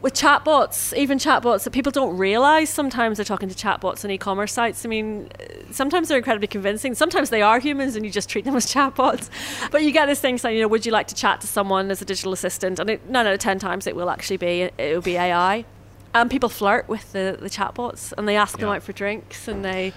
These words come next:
Speaker 2: Well,
Speaker 1: they get a
Speaker 2: a-,
Speaker 1: bit
Speaker 2: absolutely.
Speaker 1: suggestive with
Speaker 2: So,
Speaker 1: them.
Speaker 2: so let me give, give you a great example of, of, of that, uh, which is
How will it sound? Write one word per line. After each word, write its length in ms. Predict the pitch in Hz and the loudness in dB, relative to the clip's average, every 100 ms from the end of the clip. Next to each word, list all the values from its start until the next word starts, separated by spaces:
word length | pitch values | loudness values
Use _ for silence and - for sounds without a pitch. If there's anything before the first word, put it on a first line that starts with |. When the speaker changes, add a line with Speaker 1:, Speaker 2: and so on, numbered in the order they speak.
| - - | -12 -6
Speaker 2:
Well, 120 | - | -4
Speaker 1:
they 140 | 220 | 0
get 120 | 208 135 | 2 2
a 20 | |
Speaker 2:
a-, 20 | |
Speaker 1:
bit 80 | 147 | 2
Speaker 2:
absolutely. 120 | 185 208 196 156 | 2 2 2 0
Speaker 1:
suggestive 140 | 226 | -6
with 80 | 233 | -4
Speaker 2:
So, 80 | 185 | -2
Speaker 1:
them. 40 | |
Speaker 2:
so 100 | - | 0
let 100 | 180 | 0
me 80 | 220 | 0
give, 160 | 180 - | -4 -6
give 140 | - 160 | -4 -2
you 80 | 139 | 0
a 20 | |
great 180 | 147 135 | 0 0
example 380 | 151 160 165 156 | 0 -2 -2 -2
of, 200 | 135 135 | -2 -2
of, 160 | 117 | -6
of 160 | - 107 | -6 -4
that, 340 | 110 107 - - | -4 -4 -8 -4
uh, 360 | 127 123 123 - | 0 2 0 -2
which 260 | 147 131 - | -6 -6 -4
is 260 | 123 - | -4 -4